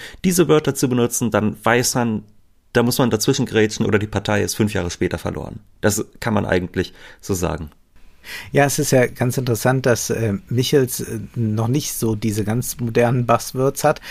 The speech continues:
Speaker 2: aber wovon er dann auch spricht, ist ja, dass wenn sich die Partei dann gebildet hat, machtvoll zentralisiert ist, dann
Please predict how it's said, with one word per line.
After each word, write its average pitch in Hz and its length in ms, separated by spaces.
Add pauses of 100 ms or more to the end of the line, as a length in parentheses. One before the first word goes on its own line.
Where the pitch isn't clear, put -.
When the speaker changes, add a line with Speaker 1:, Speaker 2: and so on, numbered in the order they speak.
(180)
Speaker 2:
aber 120 260
wovon 117 360
er 117 200
dann 143 200
auch 123 140
spricht, - 340
ist 127 120
ja, 117 120
dass 113 260
wenn 113 220
sich 110 200
die 107 200 (200)
Partei 104 460
dann 120 300
gebildet 117 440
hat, 127 180
machtvoll 113 680 (320)
zentralisiert 110 840
ist, 175 200 (300)
dann 131 320